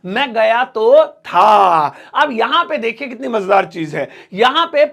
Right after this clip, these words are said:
पास्ट इंडेफिनिट टेंस को जोर देकर, फोर्स देकर बोला जा रहा है। मैं गया तो था, मैंने पूछा तो था, मैंने देखा तो था, मैंने, मैंने सुना तो था। अब यहां पे तो था, तो था, तो था के लिए क्या लगेगा भाई? बहुत आसान है,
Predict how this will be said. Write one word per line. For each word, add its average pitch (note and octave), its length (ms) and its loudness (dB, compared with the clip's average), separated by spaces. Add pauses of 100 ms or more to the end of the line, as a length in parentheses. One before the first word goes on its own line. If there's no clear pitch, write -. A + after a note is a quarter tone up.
पास्ट D#4+ 300 0
इंडेफिनिट B3+ 480 -6
टेंस A#3 240 -8
को C#4+ 140 -6
जोर A#3 420 0
देकर, A#3+ 340 -2
फोर्स C4+ 420 -2
देकर A3+ 300 -6
बोला F3 220 0
जा D3+ 160 2
रहा D#3+ 240 0
है। E3+ 140 -2 (220)
मैं G#3+ 240 -6
गया E3+ 280 -6
तो A3+ 240 -8
था, E4 520 0 (220)
मैंने A#3+ 240 -8
पूछा G3+ 440 -10
तो B3 200 -8
था, - 500 -2 (220)
मैंने B3+ 200 -10
देखा G3+ 460 -8
तो B3 240 -6
था, D4+ 520 -2 (240)
मैंने, C4+ 320 -6 (220)
मैंने B3 240 -6
सुना A3 420 -8 (100)
तो C4 140 -4
था। C4+ 540 2 (220)
अब C4+ 180 0
यहां F#3+ 360 -4
पे C#4+ 180 -4
तो B3+ 280 -6
था, B3 240 -6
तो B3+ 220 -8
था, B3 200 -2
तो A#3+ 220 -4
था A#3 180 -2
के A3+ 80 -4
लिए A3 120 -6
क्या A3+ 240 -6
लगेगा F#3 400 -2 (420)
भाई? C4 160 4
बहुत B3+ 260 -2
आसान E3 360 -4
है, C#3 120 -16